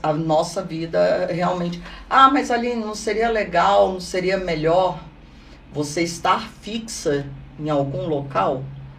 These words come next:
Essa é uma proposta sempre tentadora, né? Mas a gente sabe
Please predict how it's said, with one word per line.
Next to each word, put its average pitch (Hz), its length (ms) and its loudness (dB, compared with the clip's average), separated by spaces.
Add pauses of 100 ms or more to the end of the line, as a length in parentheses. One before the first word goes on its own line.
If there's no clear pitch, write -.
(760)
Essa 226 280 2
é 262 40 0
uma 247 300 -2
proposta 220 500 -2
sempre 233 360 -6
tentadora, 190 840 2
né? 156 360 -2 (500)
Mas 165 1200 2 (920)
a 147 80 -6
gente 156 380 -2
sabe 175 760 2